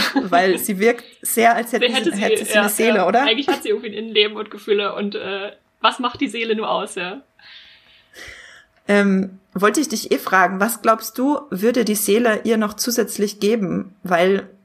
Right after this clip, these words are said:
Speaker 2: ich finde, sie wirkt nicht anders als die anderen Charaktere, außer dass sie ein bisschen abgebrühter ist.
Speaker 1: Ich hab mich auch schon gefragt, ob sie dann einfach menschlich werden würde, wenn sie eine Seele erhält, also dass sie diesen Dämonenstatus nur ablegt.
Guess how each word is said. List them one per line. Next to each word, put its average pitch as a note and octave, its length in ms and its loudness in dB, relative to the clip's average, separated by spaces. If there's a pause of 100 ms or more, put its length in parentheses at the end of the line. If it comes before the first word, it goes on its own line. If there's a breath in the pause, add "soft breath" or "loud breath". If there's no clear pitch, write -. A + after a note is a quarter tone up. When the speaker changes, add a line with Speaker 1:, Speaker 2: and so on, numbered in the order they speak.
(140)
Speaker 2:
ich - 180 -6
finde, A3+ 220 2
sie G#3 180 0
wirkt A#3+ 220 0
nicht A3 220 0
anders G#3 320 0
als G3 200 -2
die - 120 0
anderen B3 260 2
Charaktere, F#3 720 0
außer F#3+ 200 0
dass F#3 180 0
sie G3+ 60 2
ein F#3+ 40 4
bisschen F#3+ 240 -2
abgebrühter F#3 580 0
ist. F#3 220 -4
Speaker 1:
Ich - 120 -4
hab A3 100 -2
mich A3+ 120 0
auch - 40 0
schon C4+ 120 -4
gefragt, B3 240 -4
ob - 100 -12
sie A#3 80 -6
dann G#3 120 -4
einfach F#3+ 260 -4
menschlich A#3 680 -4
werden A#3 440 2
würde, D4+ 340 -2
wenn B3 180 -4
sie B3 60 -8
eine A#3+ 160 -6
Seele A3+ 240 0
erhält, G#3+ 400 0
also G#3+ 160 -6
dass G#3+ 160 -4
sie A3 60 -6
diesen G3+ 240 -4
Dämonenstatus B3+ 840 0
nur D4 140 -4
ablegt. E4 520 -4